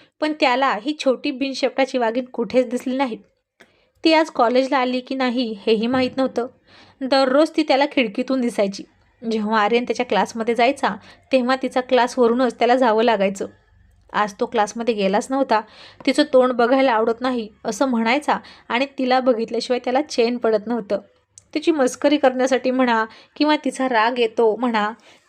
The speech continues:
काहीही असो, पण ती दिसायला हवी एकदा तरी असं वाटायचं त्याला. शेवटी तोही अर्जुन सरांचाच मुलगा होता. जशी अर्जुन सरांना त्यांच्या शत्रूची जास्त आठवण येते तसं आर्यनचं असावं.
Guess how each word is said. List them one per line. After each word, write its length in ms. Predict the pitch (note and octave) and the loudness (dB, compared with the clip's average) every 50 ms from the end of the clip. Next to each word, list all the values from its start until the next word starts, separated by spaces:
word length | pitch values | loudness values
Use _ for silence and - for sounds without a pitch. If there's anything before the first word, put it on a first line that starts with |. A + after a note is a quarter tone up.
| - - | -6 -2
काहीही 480 | C4 A#3 A3+ F#3+ A3+ A#3+ B3+ D4+ D#4 D#4+ | -2 -2 -2 -2 -2 0 2 4 4 4
असो, 300 | D4+ D4 - C4+ A#3 A3 - - - _ _ - | 4 2 2 0 0 -2 -2 -10 -20 _ _ -8
पण 140 | - E4+ F4+ F4 _ _ - | -6 -6 -6 -8 _ _ -2
ती 100 | F#4 G4 | 0 2
दिसायला 420 | F4+ D#4 D4+ - B3+ A3+ A3 A3+ | 2 2 2 2 2 2 2 2
हवी 240 | A#3+ G#3+ G#3 G#3 - - - | 0 0 -2 -4 -6 -8 -6
एकदा 300 | - A3 A3 A#3+ G#3 A#3 A#3 - | -4 -4 -2 -2 -2 -2 0 0
तरी 180 | A3+ G#3+ - | -2 -2 -2
असं 280 | - - A#3+ - C4+ C4 | -2 -4 -2 0 2 2
वाटायचं 420 | A#3 G#3+ G3 G3 G3 B3 - B3+ B3 | 2 2 0 0 -2 -2 -2 0 0
त्याला. 220 | B3 A3 G3+ F3+ - - _ _ _ _ _ _ _ _ - | 0 0 0 -2 -6 -10 _ _ _ _ _ _ _ _ -8
शेवटी 300 | - - G#3+ G3 A3 A3+ | -4 -4 -2 -2 -2 0
तोही 300 | G#3 A3+ A3 A3 A#3 B3 | 2 2 2 4 4 4
अर्जुन 300 | A3+ G#3 G3 G3+ B3+ C4 | 4 2 2 0 -2 -2
सरांचाच 480 | B3+ - A3 G3 G3 A3 G#3+ A#3+ C#4 | 0 2 2 2 0 0 -2 -2 -2
मुलगा 300 | C#4+ D4 C#4 C4 B3 C4+ | 0 0 0 2 4 4
होता. 280 | C#4 B3 A#3 - A#3+ A#3 B3 - _ - - - - - - _ - | 4 2 2 2 0 -2 -2 -6 _ -20 -20 -20 -20 -20 -16 _ -2
जशी 220 | C#4 D4 - F4+ E4 | 0 0 2 4 4
अर्जुन 280 | C#4+ B3+ C4 C4+ D4 | 4 4 2 0 0
सरांना 400 | C#4+ - D4 C#4+ D4+ D4 C4 A3 | 0 2 2 2 2 2 0 -2
त्यांच्या 260 | G#3 - B3 C4 - C4+ - | -2 -2 -4 -4 -4 -2 0
शत्रूची 380 | C4 A#3 A3+ - A#3+ - C4 | -2 -2 -2 -4 -6 -4 -4
जास्त 380 | B3 A3 A3+ G#3 A#3 - - - | -2 2 2 2 2 0 0 -2
आठवण 340 | B3+ A3+ A3 A#3+ A#3+ B3+ C4+ | -2 -2 0 0 0 2 0
येते 240 | B3+ G3+ G3 G#3 G#3 G#3 _ _ _ - | 0 0 -2 -4 -6 -6 _ _ _ -4
तसं 180 | F4 F4 - G4+ | -2 0 2 2
आर्यनचं 460 | F4 C4+ B3 B3+ A#3+ A#3 B3+ - B3 | 2 4 4 2 2 0 0 0 0
असावं. 420 | A3+ A#3 - - G#3+ G#3 G#3 G#3 | 0 0 0 0 -2 -2 -2 -6